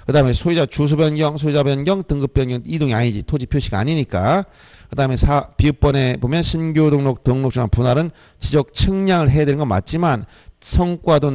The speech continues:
내지 않는다 했지. 원본을 소관청에 가지고 있어서 안 내는 거예요. 그래서 옳은 것은 삼 번만 옳은 겁니다. 그 다음에 지목 변경에 관련된 걸 보겠습니다. 자, 십칠 번을 보겠습니다. 틀린 거.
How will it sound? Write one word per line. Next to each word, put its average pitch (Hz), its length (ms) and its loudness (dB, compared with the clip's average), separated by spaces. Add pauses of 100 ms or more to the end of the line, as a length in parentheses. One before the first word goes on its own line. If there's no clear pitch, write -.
(120)
내지 123 320 2
않는다 131 260 0
했지. 123 400 0
원본을 127 600 2
소관청에 135 400 -2
가지고 104 340 -2
있어서 120 180 -2
안 104 140 0
내는 113 280 -2
거예요. 90 260 -10 (340)
그래서 110 440 -4 (340)
옳은 131 400 2
것은 135 500 2 (120)
삼 139 280 -2
번만 123 360 0
옳은 104 280 -2
겁니다. 85 680 -2 (1040)
그 - 60 -10
다음에 170 180 0
지목 180 460 0
변경에 165 420 2
관련된 135 440 2
걸 156 140 4
보겠습니다. 101 1120 2 (340)
자, 95 380 0
십칠 - 500 0
번을 185 180 2
보겠습니다. 95 880 -6
틀린 135 380 0
거. 127 340 -2